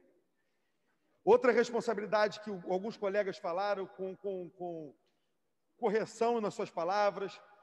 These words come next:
com propriedade, é preciso controlar as aglomerações, é preciso controlar o transporte público, mas eu insisto com isso. Nós estamos fazendo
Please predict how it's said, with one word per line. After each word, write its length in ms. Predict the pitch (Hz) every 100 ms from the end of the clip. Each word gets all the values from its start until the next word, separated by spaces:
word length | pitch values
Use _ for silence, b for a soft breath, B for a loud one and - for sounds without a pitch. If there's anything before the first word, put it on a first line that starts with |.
| _ _ _
com 120 | - 208
propriedade, 880 | 233 226 208 196 180 196 196 170 180 - _ _ _ _ -
é 80 |
preciso 640 | 190 226 - - 254 254 240
controlar 640 | 226 214 220 190 185 160 - - - _ _ _ _ _ - _ _ _ _
as 180 | 180 196
aglomerações, 960 | 190 190 185 175 - 220 220 202 - - - _ _
é 100 | 208
preciso 640 | 233 214 - 277 294 202
controlar 480 | - 214 196 196 190
o 60 | 190
transporte 500 | 185 - 190 156 -
público, 440 | 208 226 208 - _ _ _ _ _
mas 160 | - 262
eu 100 | 302
insisto 440 | 254 - 302 -
com 160 | - 220
isso. 260 | 208 175 - - _ _ _ _ _ _ _ _ _
Nós 200 | 165 262
estamos 300 | 233 277 277
fazendo 640 | - 247 202 254 269 247